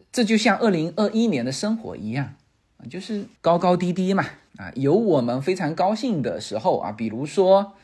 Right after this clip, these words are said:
呃，年初啊，我们，啊，做了一个A M C的这只股票啊，很多人这个和我一样啊，都资产，呃，有了六到八倍的增长啊，就是因为它翻了八倍以上嘛，当然现在翻得更多。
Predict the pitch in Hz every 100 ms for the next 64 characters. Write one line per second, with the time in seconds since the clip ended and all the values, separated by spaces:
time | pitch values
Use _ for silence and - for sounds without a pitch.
0 | - 113 131 175 226 226 226 110 104 117
1 | 120 131 143 156 175 - - 101 - 208
2 | 165 151 143 156 131 107 - - 190 202
3 | 196 196 - 226 208 - - _ 214 214
4 | 139 151 - - 165 104 - - - -
5 | - 220 220 135 127 139 139 - - 131
6 | 107 113 101 87 - - 147 160 135 175
7 | 190 - 69 76 113 117 123 139 135 120
8 | 82 - - 110 127 113 120 151 185 233
9 | 190 147 151 147 127 190 185 202 202 131
10 | 104 98 82 - 175 175 - - _ 78
11 | 71 - - - - - - _ _ _
12 | - 147 156 180 240 254 277 135 95 -
13 | 185 226 165 82 214 220 117 - 135 143
14 | 175 151 151 156 156 135 135